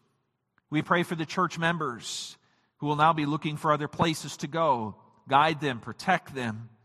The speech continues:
And we pray for the community that has watched this mission work in existence and develop and now will cease to exist. We pray that the community would not learn the lesson that Christianity,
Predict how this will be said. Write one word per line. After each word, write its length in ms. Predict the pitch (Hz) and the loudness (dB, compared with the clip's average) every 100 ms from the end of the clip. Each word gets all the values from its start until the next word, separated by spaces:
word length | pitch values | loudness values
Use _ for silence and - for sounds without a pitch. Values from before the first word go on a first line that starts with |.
| _ _ _ _ _ _ 165 | _ _ _ _ _ _ 0
And 80 | |
we 120 | 175 175 | 0 2
pray 200 | 208 196 | 2 2
for 100 | 190 | 0
the 100 | 196 | -2
community 520 | 185 190 214 165 135 | 0 2 0 0 0
that 140 | 139 | 2
has 160 | 139 131 | 0 -4
watched 420 | 147 170 160 - | 6 6 6 0
this 220 | 143 131 | -4 -2
mission 400 | 143 170 - 165 | -4 -4 -4 -4
work 320 | 143 135 131 - - _ _ _ _ _ 156 | 2 2 0 -8 -20 _ _ _ _ _ 0
in 100 | 165 | 0
existence 640 | 139 139 190 - 165 139 | 2 2 2 0 -4 -2
and 80 | 143 | -2
develop 560 | 135 143 175 156 - - - _ _ _ _ _ _ | 0 6 6 6 2 -10 -20 _ _ _ _ _ _
and 160 | 143 143 | -4 4
now 500 | 147 151 139 123 117 - - _ _ | 6 8 4 0 -10 -20 -20 _ _
will 120 | 135 | -6
cease 320 | 127 202 196 - | -2 0 0 0
to 120 | 135 | -6
exist. 680 | 117 127 95 - - - - _ _ _ _ _ _ _ _ - | -2 -2 -2 -6 -10 -10 -14 _ _ _ _ _ _ _ _ -8
We 180 | 139 165 | -2 -2
pray 460 | - 185 185 165 131 | 0 4 4 4 2
that 180 | 131 | -2
the 80 | - | -6
community 540 | - 151 175 165 139 127 | -6 -2 0 0 -2 -2
would 180 | 131 | -2
not 400 | 135 147 175 170 | 0 6 6 4
learn 280 | 135 135 131 | -2 -2 -2
the 100 | 123 | -2
lesson 720 | 120 135 127 - 113 107 98 - _ _ _ _ _ | 2 2 2 -4 -4 -6 -10 -14 _ _ _ _ _
that 140 | 135 - | -8 -2
Christianity, 1000 | 185 160 - 156 160 156 143 123 107 | -2 -2 0 2 2 2 0 -2 -4